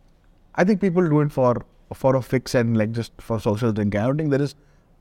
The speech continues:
affiliation to the process as much as there is to the things around the,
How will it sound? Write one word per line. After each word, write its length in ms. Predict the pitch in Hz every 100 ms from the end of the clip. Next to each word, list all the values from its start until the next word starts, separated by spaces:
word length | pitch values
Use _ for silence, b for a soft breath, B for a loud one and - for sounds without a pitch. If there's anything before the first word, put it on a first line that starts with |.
| _
affiliation 640 | 135 - 151 151 147 156 151
to 60 |
the 100 | 151
process 500 | - 135 107 - 165
as 140 | 151 131
much 180 | 135
as 120 | 143 131
there 140 | 123
is 100 | 123
to 100 | 120
the 200 | 135 240 - _ _ _ -
things 200 | 135 123
around 340 | 110 113 120
the, 160 | 117